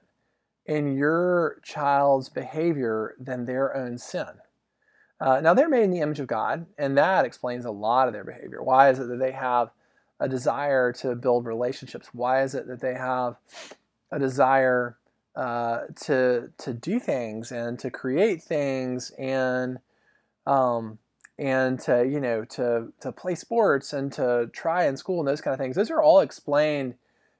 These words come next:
uh, by, you know, their creation and their design,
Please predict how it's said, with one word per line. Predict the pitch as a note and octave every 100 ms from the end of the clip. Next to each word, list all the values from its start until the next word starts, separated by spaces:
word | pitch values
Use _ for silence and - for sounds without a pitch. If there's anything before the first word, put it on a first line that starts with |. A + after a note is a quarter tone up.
| -
uh, | D3 C3
by, | B2+ C3+ C3 C3 B2+ - -
you | D3
know, | B2+ A#2+
their | C3 C3 C3+ B2+ - -
creation | D3 C#3 D3 D#3
and | C3
their | B2+
design, | A#2+ A#2 B2 C3+ A2+ A2